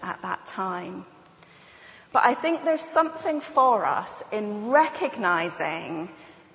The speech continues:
the reality that our lives are a gift.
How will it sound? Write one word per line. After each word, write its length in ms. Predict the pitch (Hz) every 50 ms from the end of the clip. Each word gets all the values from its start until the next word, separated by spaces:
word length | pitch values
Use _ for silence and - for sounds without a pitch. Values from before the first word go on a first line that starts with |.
| _ _ _ _ _ 190
the 160 | - 220 214
reality 1040 | 208 226 226 226 233 247 247 254 254 247 254 - - - - - - - 170 180 190 - - - - -
that 240 | 214 185 - - - -
our 420 | 214 226 233 240 247 254 254 254
lives 840 | 254 240 214 196 190 185 185 185 180 180 185 180 - - - - - - - - - -
are 240 | - 196 190 196 196
a 120 | 196 196 196 -
gift. 720 | - 294 233 160 - - - - - - - - - -